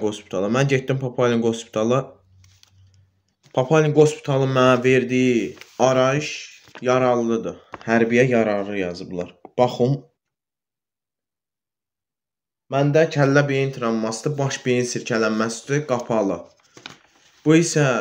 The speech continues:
Heydər Əliyev fondu məni yatızdırdı xəstəxanada. Bu da onun kağızıdır.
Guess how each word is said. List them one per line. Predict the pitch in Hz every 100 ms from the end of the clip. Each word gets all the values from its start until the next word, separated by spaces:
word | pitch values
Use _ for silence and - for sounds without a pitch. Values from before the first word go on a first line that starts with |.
| 76 - _ _ 135
Heydər | 135 135 143 143 131
Əliyev | 135 135
fondu | - 123 120 131 151 151 - _ -
məni | 120 123 127 - -
yatızdırdı | 113 120 - 120 117 117 113 -
xəstəxanada. | 117 - 113 117 113 113 139
Bu | 143 139
da | 127
onun | - 123 117 113
kağızıdır. | 107 95 85 87 92 82